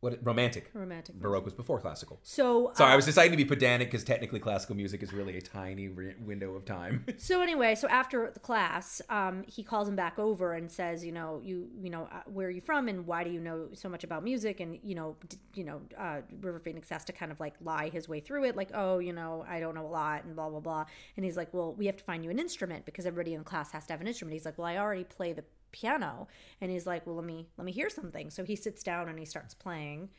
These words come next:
Speaker 2: and it's beautiful and, you know, whatever. And he's finished,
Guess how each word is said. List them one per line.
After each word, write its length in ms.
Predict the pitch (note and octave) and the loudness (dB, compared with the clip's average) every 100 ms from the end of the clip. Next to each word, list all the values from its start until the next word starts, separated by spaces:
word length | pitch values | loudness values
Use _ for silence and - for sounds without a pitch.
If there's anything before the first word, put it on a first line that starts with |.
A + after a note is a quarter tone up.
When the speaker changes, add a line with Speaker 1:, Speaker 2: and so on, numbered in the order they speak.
| - - - | -20 -20 -14
Speaker 2:
and 400 | - F3+ D#3+ D#3 | -8 -6 -6 -6
it's 140 | - - | -8 -8
beautiful 540 | F#3+ E3 D#3+ D3+ F3 | -6 -6 -4 -2 0
and, 280 | E3 D#3+ D#3+ | -2 -6 -10
you 140 | G3+ F3 | -8 -6
know, 80 | D#3 | -4
whatever. 320 | D3+ D3+ D#3 | -4 -4 -6
And 60 | E3 | -8
he's 120 | D#3+ | -8
finished, 420 | F3+ E3 D3 - | -8 -6 -8 -12